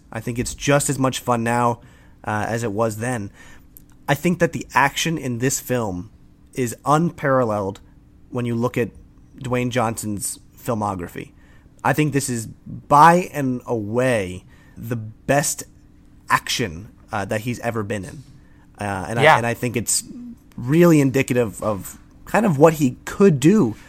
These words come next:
Speaker 1: as an action hero. I mean, why not have him instead of Tom Cruise in all these Mission Impossibles, you know?
Speaker 2: Okay. That may be <laughs> taking it a little far. I love the Mission Impossible movies.
Speaker 1: My,
Speaker 2: But I
Speaker 1: uh,
Speaker 2: get what you're saying.
Speaker 1: Like, I, like,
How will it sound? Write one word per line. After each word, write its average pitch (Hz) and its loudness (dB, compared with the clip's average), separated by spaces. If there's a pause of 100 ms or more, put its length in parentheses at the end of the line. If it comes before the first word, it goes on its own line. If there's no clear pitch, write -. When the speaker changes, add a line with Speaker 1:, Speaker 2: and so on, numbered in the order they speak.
(300)
Speaker 1:
as 139 2
an 165 0
action 175 0
hero. 113 0
I 113 2
mean, 135 4
why 156 8
not 208 4
have 170 2
him 190 0
instead 160 2
of 139 0
Tom 156 2
Cruise 185 0 (360)
in 151 0
all 156 8
these 160 2
Mission 156 2
Impossibles, 151 0
you 135 0
know? 143 2 (400)
Speaker 2:
Okay. 123 2 (540)
That 202 6
may 180 2
be 160 0
<laughs> - -
taking - -8 (180)
it 175 0
a 165 4
little 135 2
far. 135 0 (400)
I 156 6
love 120 0
the 117 -2
Mission 107 -8
Impossible 104 -4
movies. 107 -10
Speaker 1:
My, 104 0
Speaker 2:
But 110 6
I 104 6
Speaker 1:
uh, - 0
Speaker 2:
get 247 2
what 190 -4
you're 156 -2
saying. 202 0
Speaker 1:
Like, 175 8
I, 170 6
like, 160 2